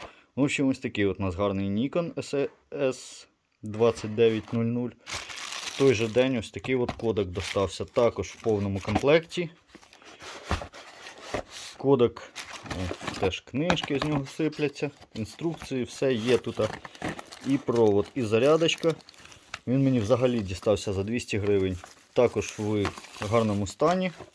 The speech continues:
Стан взагалі чудовий. Практично новенький фотоапарат.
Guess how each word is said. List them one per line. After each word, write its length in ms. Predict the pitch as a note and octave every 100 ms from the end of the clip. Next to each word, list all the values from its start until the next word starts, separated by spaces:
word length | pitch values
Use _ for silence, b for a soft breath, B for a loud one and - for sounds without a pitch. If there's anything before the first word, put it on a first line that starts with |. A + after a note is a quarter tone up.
| _ _ - - - - _ _ _ - _ _ _ - _ _ _ _ _ _ _ _ _ _ _ _
Стан 320 | - D3 C#3
взагалі 380 | G#2 G#2 G#2 F2+
чудовий. 580 | - G2 C3 D#3+ F3 - _ _ _ _ _ _ _ _ _ _ _ _ _ _ _ _ _ _ _ _ _ -
Практично 520 | G#2 - A#2 - A#2
новенький 440 | A2+ A2 G#2+ G#2+
фотоапарат. 720 | - - A2 - G2+ F#2 -